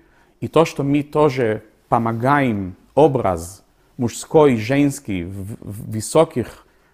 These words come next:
духовных мирах, тоже там они объединяются, и от этого мы тоже получаем очень большая браха. Желаю, что мы в этот день Lag BaOmer получили много брахот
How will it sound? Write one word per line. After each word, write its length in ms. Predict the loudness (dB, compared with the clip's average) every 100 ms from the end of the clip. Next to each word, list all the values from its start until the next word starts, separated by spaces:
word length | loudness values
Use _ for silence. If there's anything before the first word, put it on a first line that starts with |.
| _ -8
духовных 640 | -2 4 4 2 -4 -4
мирах, 540 | -2 0 -2 -6 -12 _ _ _ _
тоже 260 | 0 2 2
там 220 | 2 2
они 180 | 2 0
объединяются, 840 | 0 -2 -2 0 0 -2 -2 0
и 60 | 0
от 100 | 0
этого 240 | -4 -2
мы 140 | -2
тоже 260 | -2 -2 -2
получаем 640 | -2 -4 -2 -2 0 0
очень 500 | -2 -4 -6 -6 -6
большая 480 | -6 -6 -4 -4 -2 -4
браха. 360 | -6 -8 -16 -18 _ _ _ _ _ _ _ _ _ _
Желаю, 460 | -4 0 4 4 2
что 160 | -2 -2
мы 140 | 0
в 20 |
этот 220 | 0 -2
день 160 | -2 0
Lag 180 | 0 -2
BaOmer 640 | 0 0 0 -2 -4 -6 -12 _ _ _ _
получили 540 | 0 0 -2 0 0
много 400 | 0 0 0 0
брахот 920 | 2 0 2 4 4 4 -4 -20 -20